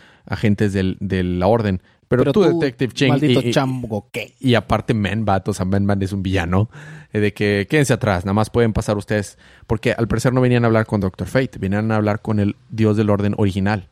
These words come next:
Speaker 1: y venían a hablar con Nabu. Entonces los lleva a un plano nuevo. Y mientras están en este plano nuevo, este, afuera,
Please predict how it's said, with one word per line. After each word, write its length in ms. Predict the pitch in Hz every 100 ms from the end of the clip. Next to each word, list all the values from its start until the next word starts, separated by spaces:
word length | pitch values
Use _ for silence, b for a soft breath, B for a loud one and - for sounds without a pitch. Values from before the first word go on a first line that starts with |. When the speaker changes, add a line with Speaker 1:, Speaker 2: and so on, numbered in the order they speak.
| _ _
Speaker 1:
y 60 | -
venían 280 | 95 92
a 40 | 92
hablar 200 | 90 -
con 160 | 78 85
Nabu. 460 | 78 107 123 - - _ _ _ b b
Entonces 280 | 104 107 110
los 160 | 117 101
lleva 260 | 107 110
a 20 |
un 120 | 113 110
plano 280 | 110 104 113
nuevo. 360 | 143 131 170 B B B B B
Y 80 | 139
mientras 220 | 151 160
están 180 | 190 196
en 80 |
este 160 | 202 190
plano 320 | - 185 185
nuevo, 460 | 180 170 156 165 - - -
este, 460 | 117 - 113 110 -
afuera, 540 | 110 151 151 135 147